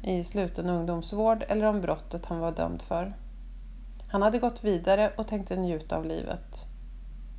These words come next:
Långt senare fick jag höra honom säga att han började identifiera sig som kriminell under tiden han avtjänade sitt straff. Och det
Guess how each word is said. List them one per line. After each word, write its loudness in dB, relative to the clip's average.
Långt 6
senare 2
fick -4
jag 4
höra 2
honom 0
säga 2
att -4
han -2
började 0
identifiera 2
sig -6
som -4
kriminell 0
under 0
tiden -2
han 2
avtjänade 0
sitt -6
straff. 0
Och -2
det 4